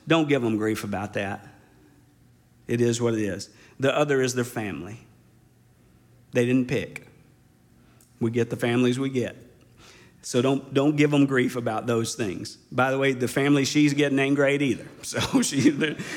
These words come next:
there's gonna be issues on both sides. So I'm grateful for my family. I'm grateful for my friends. I think about how lonely and sad my life would be without the color and the spice that friends bring to it.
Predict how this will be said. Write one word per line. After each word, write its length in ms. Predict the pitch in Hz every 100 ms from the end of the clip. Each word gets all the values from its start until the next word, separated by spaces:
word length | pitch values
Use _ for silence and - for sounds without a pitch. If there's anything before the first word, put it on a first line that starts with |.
| -
there's 160 | - 156
gonna 120 | 160
be 180 | 156 151
issues 380 | 165 185 170 165
on 160 | 165
both 220 | 160 160 156
sides. 720 | 135 107 98 - - - - - - - - - - - - - - - - - - _ _ _ _ _ _ - -
So 140 | 147
I'm 100 | 139
grateful 380 | 143 151 151 143
for 160 | - 127
my 160 | 120
family. 500 | - 104 - - - - _ _ _ _ _ _ _ _ _ _ _ _ - - _ - -
I'm 140 | 135
grateful 380 | 147 151 147 139
for 180 | 120 131
my 160 | 120 117
friends. 680 | 123 113 85 - - - - _ - - - -
I 60 | -
think 240 | 190 175
about 240 | 160 147 165
how 140 | 147
lonely 480 | 151 147 151 135 123
and 120 | 120
sad 300 | - 120 117
my 180 | 123 123
life 380 | 120 113 117 -
would 120 | 113
be 200 | 113 107
without 560 | 104 104 107 101 - 123
the 60 |
color 540 | 123 - 135 131 117 104
and 160 | 110
the 60 | 107
spice 480 | - 104 104 95 -
that 140 | 107
friends 340 | - 110 107
bring 320 | 104 110 110 -
to 200 | 107
it. 140 | 98